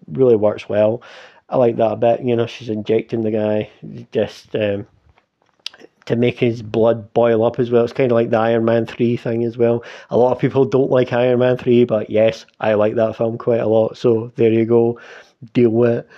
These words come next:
But, uh, you know, so that scene really worked well. Another scene as well, of course, we get Rhodey coming in as well. Um, always great to see Don Cheadle back. And, uh, you know, the scene, the dialogue scene between him and Nick Fury works perfection.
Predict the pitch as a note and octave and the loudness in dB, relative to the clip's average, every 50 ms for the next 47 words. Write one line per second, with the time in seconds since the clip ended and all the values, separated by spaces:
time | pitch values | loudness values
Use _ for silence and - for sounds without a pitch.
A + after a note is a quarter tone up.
0 | - - - - - - E3+ A#2+ - - C#3+ C#3 C3+ - C3 C3+ C#3 D3+ - E3 | -20 -20 -20 -20 -20 -18 -18 -18 -6 -4 -2 -2 -2 -2 -4 -4 -4 -4 -2 -2
1 | C3+ C3 B2+ C3 C3 B2 A#2+ - - - - _ _ _ _ _ _ _ _ _ | 0 0 0 -2 -2 -4 -6 -8 -16 -20 -20 _ _ _ _ _ _ _ _ _
2 | _ - - _ _ _ _ _ _ _ - - _ _ _ - - F4 F#4 F4 | _ -20 -20 _ _ _ _ _ _ _ -20 -20 _ _ _ -6 -2 -2 0 0
3 | - - - - B2+ A2 G#2+ G#2+ A2 - - C#3 A#2+ B2 B2+ A2+ A2 G#2 G2+ G#2 | -2 -4 -2 -4 -4 -2 -2 -4 -6 -6 -10 -4 0 2 4 4 4 4 2 0
4 | A2 A2 A#2 G#2+ G#2 G2+ G#2 - - - - _ - D3 D3 E3 D#3+ D#3 D3 - | 0 0 0 0 0 0 -4 -6 -14 -20 -20 _ -4 0 2 2 4 2 2 0
5 | - D3+ C3 B2 A2 - A#2+ A2+ A2+ G#2+ - C#3+ A#2+ - B2 A#2+ B2+ - A#2+ B2 | 0 0 0 0 0 0 0 0 0 0 0 -2 -2 0 -2 0 0 0 0 2
6 | A#2 B2 B2+ B2+ B2 B2 A2+ - - A#2 G#2+ G#2 G#2 G#2 G2+ G#2 G#2 G2+ - G#2+ | 2 2 2 2 2 0 -2 -2 -4 -6 -4 -4 -4 -4 -4 -4 -6 -6 -6 -4
7 | G#2 G2 G2 G2 G2+ G#2 G2+ G2+ G2 G2 G2+ G#2 A2+ - _ _ C#3 C#3 C3 B2 | -4 -2 -2 -2 -4 -4 -4 -6 -6 -8 -8 -10 -12 -14 _ _ -2 0 0 0
8 | A#2 G#2+ A2+ A2 A2 G#2+ - - - A2 G#2 - G#2+ F#2+ G2 G2 - - - G#2+ | 0 0 -2 -2 -4 -4 -10 -10 -10 -10 -6 -4 -4 -2 -2 -4 -6 -8 -8 -4
9 | G#2 G#2+ G2+ G2 G#2 G2 G2+ G#2+ - - - _ - A2 G2+ G2 G2+ G2+ G2+ G#2+ | -4 -4 -4 -4 -6 -8 -8 -8 -10 -12 -16 _ -14 -12 -10 -8 -8 -6 -4 -4
10 | G#2+ A2 A#2 A2+ A2+ A2 G#2+ - - - C3 B2 A#2+ A#2+ A#2 A2 G#2 B2 B2 B2 | -4 -2 -2 0 0 0 0 -2 -4 -2 -2 -2 -2 -2 -4 -4 -2 0 0 2
11 | B2 B2 A#2 A2 - - B2+ A#2 A2 G#2+ G#2 - A2+ A2+ G#2+ F#2 G#2 A2+ A2 A2 | 2 0 0 -2 -2 -4 -4 -4 -4 -4 -4 -4 -2 -2 -2 -2 -4 -2 -2 -2
12 | G#2 G#2 G2+ G2 - - _ - G#2+ A2+ A2+ - - - A#2 G#2+ G#2 G2+ F#2+ F#2+ | -2 -4 -4 -8 -10 -14 _ -8 -8 -8 -8 -8 -8 -4 -2 0 2 2 0 0
13 | - - _ _ _ _ _ _ _ _ _ - - B2 A2+ A2+ A2 - - - | -4 -8 _ _ _ _ _ _ _ _ _ -18 -6 -2 0 0 -2 -2 -8 -14
14 | - - _ _ _ _ _ _ _ _ _ _ - A#2 - - - G2 G2 - | -16 -18 _ _ _ _ _ _ _ _ _ _ -4 -4 -4 -4 -8 -10 -10 -10
15 | - - G#2 G2 G2+ | -12 -14 -14 -14 -16